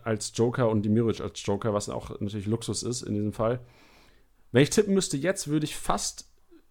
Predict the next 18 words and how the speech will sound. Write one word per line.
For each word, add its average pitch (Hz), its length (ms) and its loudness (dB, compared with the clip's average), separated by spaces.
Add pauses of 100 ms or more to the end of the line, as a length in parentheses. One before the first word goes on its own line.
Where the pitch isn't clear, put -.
(120)
den 127 240 4
Gamble 175 420 4
nehmen 160 260 6
und 143 80 4
sagen, 135 300 4
Höhler 151 220 6
und 117 120 6
Jong 117 300 4
starten - 340 0
am 95 80 0
Wochenende 98 400 -4
und - 200 -6
Pedersen 110 380 2
kommt 98 260 -2
rein, 107 240 2
weil 120 180 4
Pedersen 135 440 0
einfach 123 400 0